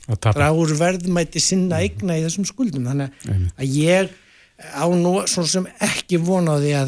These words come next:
Speaker 2: þetta breytist mjög mikið og hratt, nema við séum að fara að sjá einhverja þriðju heimsstyrjöld sem ég vona að
Speaker 1: Mhm.
Speaker 2: við séum alls ekki að fara að gera.
Speaker 1: Tökum undir það.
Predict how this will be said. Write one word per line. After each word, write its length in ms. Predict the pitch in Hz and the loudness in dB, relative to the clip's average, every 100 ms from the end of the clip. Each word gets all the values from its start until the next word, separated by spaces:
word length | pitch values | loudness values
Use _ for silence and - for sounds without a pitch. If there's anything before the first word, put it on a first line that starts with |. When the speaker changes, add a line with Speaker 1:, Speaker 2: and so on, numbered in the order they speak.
| 143 | -2
Speaker 2:
þetta 340 | - 143 135 110 - - - | 0 0 0 -4 -12 -20 -6
breytist 480 | 147 147 151 139 - | 0 0 0 -2 0
mjög 140 | 143 | 0
mikið 360 | 143 156 151 143 135 | 2 0 -2 -2 0
og 60 | |
hratt, 400 | 190 165 - - - 127 _ 143 - - _ _ - | 0 -2 -4 -20 -20 -20 _ -20 -20 -20 _ _ -4
nema 200 | 139 139 | 0 2
við 100 | 131 | 0
séum 260 | 123 139 131 | 0 0 -2
að 80 | 117 | -2
fara 200 | 139 131 | -2 -2
að 60 | 135 | -2
sjá 100 | 139 | -2
einhverja 280 | 131 - 123 | -2 -2 -4
þriðju 280 | 139 135 135 | -2 0 2
heimsstyrjöld 400 | 151 - 131 117 | 0 -2 -4 -4
sem 140 | 127 | -2
ég 100 | 127 | -2
vona 220 | 123 127 117 | 0 0 0
að 40 | |
Speaker 1:
Mhm. 260 | 95 85 98 - | 0 0 -6 -8
Speaker 2:
við 60 | - | -2
séum 220 | 127 127 | 0 0
alls 240 | 131 - | 0 0
ekki 180 | 123 - | -2 -2
að 40 | 127 | -2
fara 120 | 135 | -2
að 40 | |
gera. 240 | - 120 - - | -4 -6 -6 4
Speaker 1:
Tökum 220 | 113 113 | 6 8
undir 180 | 107 107 | 8 6
það. 160 | 110 | 6